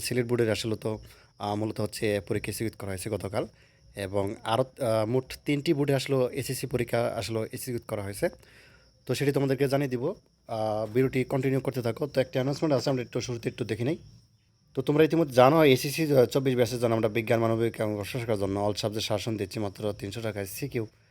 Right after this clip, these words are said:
এবং এমসিকিউ আনসার সহ থাকবে। যাদের লাগবে, যে নাম্বারটি দেখতে পাচ্ছ স্ক্রিনে, এই নাম্বারটির মধ্যে WhatsApp, ইমো আছে, সেখানে যোগাযোগ করতে পারো, অথবা চাইলে সরাসরি ফোন দিতে পারো। ঠিক আছে, শাসনটি যেহেতু পিডিএফ আকারে দিচ্ছি, তুমি WhatsApp বা ইমোতে এক মিনিটের মধ্যে কিন্তু নিতে পারবে। তো এখানে দেখতে পাচ্ছ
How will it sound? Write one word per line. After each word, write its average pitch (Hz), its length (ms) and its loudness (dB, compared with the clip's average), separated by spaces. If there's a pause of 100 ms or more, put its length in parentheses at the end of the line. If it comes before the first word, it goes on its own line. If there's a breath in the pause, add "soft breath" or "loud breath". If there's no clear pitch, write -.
(340 soft breath)
এবং 110 120 -4 (100)
এমসিকিউ 120 380 -4
আনসার 110 200 -6
সহ 120 100 0
থাকবে। 113 280 -6
যাদের 110 200 -4
লাগবে, 107 260 0 (100)
যে 117 60 -2
নাম্বারটি 113 380 -2
দেখতে 113 220 -10
পাচ্ছ 104 160 -8 (200)
স্ক্রিনে, 113 240 -6
এই 107 80 -4
নাম্বারটির 101 280 -4
মধ্যে 101 160 -4
WhatsApp, 101 320 -8
ইমো 104 200 -4
আছে, 92 180 -12
সেখানে 101 200 -6 (100)
যোগাযোগ 104 300 -6
করতে 104 200 -10
পারো, 110 140 -4 (680 soft breath)
অথবা 120 280 -2
চাইলে 131 220 2
সরাসরি 123 260 -2
ফোন 131 280 0
দিতে 120 160 -2
পারো। 95 180 -2
ঠিক 135 140 -6
আছে, 131 100 -6 (160)
শাসনটি 123 340 -6 (100)
যেহেতু 127 220 -4 (100)
পিডিএফ 127 240 -6
আকারে 135 280 -4
দিচ্ছি, 135 260 -6
তুমি 127 160 -2
WhatsApp 117 240 -4
বা 120 40 2
ইমোতে 120 300 -2 (600 soft breath)
এক 127 120 -6
মিনিটের 135 300 0
মধ্যে 120 220 -2
কিন্তু 117 220 -2
নিতে 135 200 -2
পারবে। 92 180 -2 (1120)
তো - 80 -16
এখানে 151 180 4
দেখতে 147 160 2
পাচ্ছ 147 160 2